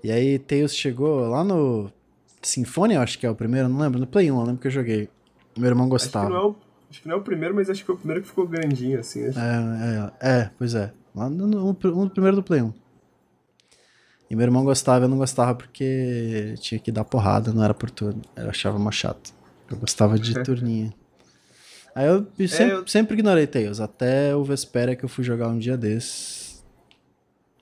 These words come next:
Speaker 1: Mas aí, enfim. Ah, Sinfonia
Speaker 2: Mas eu tô
Speaker 1: não. É, então, não é Sinfonia não, então.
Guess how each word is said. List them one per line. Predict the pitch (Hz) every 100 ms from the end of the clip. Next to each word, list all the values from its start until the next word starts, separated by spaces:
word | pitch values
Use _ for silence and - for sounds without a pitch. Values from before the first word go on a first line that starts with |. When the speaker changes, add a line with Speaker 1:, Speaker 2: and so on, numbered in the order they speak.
| _ 101
Speaker 1:
Mas | 101 98
aí, | 98 98 101 104 - _ _ _ -
enfim. | 104 - - - _ _ _ _ _ _ _ _ _ -
Ah, | 131 117
Sinfonia | - 117 - 127
Speaker 2:
Mas | 120
eu | 120
tô |
Speaker 1:
não. | 110 - 110
É, | 104 -
então, | 104 107 98
não | 104 107
é |
Sinfonia | 107 117 - 110 110
não, | 104 101
então. | 98 101 98